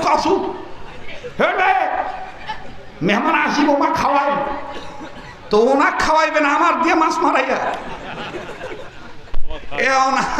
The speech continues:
জাল ফালাইছি, ওরে বাবা রে, যে শীত, দাঁত এক দাঁত আর এক দাঁতের লগে বাড়ি খায়। সুবহানাল্লাহ না করতে ছেলে আমি সুবহানাল্লাহ হয়।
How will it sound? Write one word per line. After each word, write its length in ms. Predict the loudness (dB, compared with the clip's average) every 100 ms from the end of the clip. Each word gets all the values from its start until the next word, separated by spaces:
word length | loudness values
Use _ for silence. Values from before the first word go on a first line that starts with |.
| -2 -2 -6 -10 -14 -16 -16 -8 0
জাল 200 | 2 4
ফালাইছি, 400 | 2 2 2 4
ওরে 300 | 6 6 4
বাবা 280 | 4 4
রে, 120 | 4 4
যে 180 | 2 2
শীত, 500 | 0 2 2 -2 -8 -12 -14 -14 -14 -14 -12 -14 -14 -14 -14 -8 -2
দাঁত 440 | 0 0 -2 0
এক 240 | 0 0
দাঁত 220 | 0 0 0
আর 160 | 0
এক 140 | 0 2
দাঁতের 240 | 2 2
লগে 200 | 2 2
বাড়ি 220 | 2 2
খায়। 240 | 0 0 2
সুবহানাল্লাহ 520 | 2 2 2 2 2
না 140 | 2
করতে 260 | 2 2 2
ছেলে 220 | 2 2
আমি 180 | 2 2
সুবহানাল্লাহ 440 | 2 4 2 2
হয়। 140 | 0